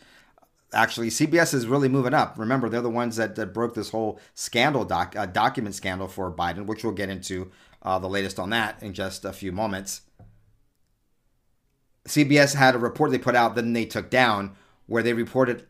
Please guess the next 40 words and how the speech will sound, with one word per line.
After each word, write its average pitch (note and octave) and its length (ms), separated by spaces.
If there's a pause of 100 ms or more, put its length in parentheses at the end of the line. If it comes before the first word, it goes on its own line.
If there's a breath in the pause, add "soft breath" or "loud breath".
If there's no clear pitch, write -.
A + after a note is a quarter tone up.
only C3 180
thirty E3 480
percent C#3+ 640
of A#2 420
weapons B2 400
and A#2 120
equipment A2 400
were G#2+ 100
making G#2+ 360
it G#2 100
to F#2+ 80
the F2 100
front F#2 260
lines. A2 500 (460 soft breath)
I A2+ 120
had B2 120
a A#2 60
comment C3+ 460 (240)
a A2+ 80
few A#2+ 220
days B2+ 260
ago G2 420 (300 soft breath)
on G#2+ 200
our G#2+ 160
other C3 220
show, G#2+ 300
B G#2+ 160
C A2 160
P A2 120
Unfiltered, A#2 460
as G2 140
I G2 60
was F#2+ 100
talking A#2+ 280
about G2+ 200
corruption G#2 400
on F#2 120
our F#2 140
other B2+ 220
show, F#2 400